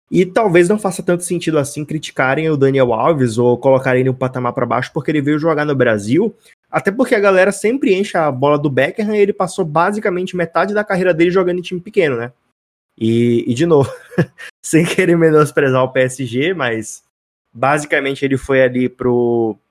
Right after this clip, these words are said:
pro Galaxy, jogou bons anos lá, jogou um pouquinho no Milan, já na fase de decadência do Milan ali, então ele pega uma fase,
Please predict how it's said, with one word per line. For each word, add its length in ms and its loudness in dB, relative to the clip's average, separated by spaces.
pro 140 -6
Galaxy, 560 -2
jogou 300 -4
bons 300 -2
anos 240 -2
lá, 280 -4
jogou 360 4
um 100 -2
pouquinho 420 0
no 120 -2
Milan, 500 -2
já 180 -4
na 180 -2
fase 300 -6
de 80 -18
decadência 520 -6
do 80 -8
Milan 300 -2
ali, 160 -4
então 160 -6
ele 120 -4
pega 260 -2
uma 160 -2
fase, 420 -2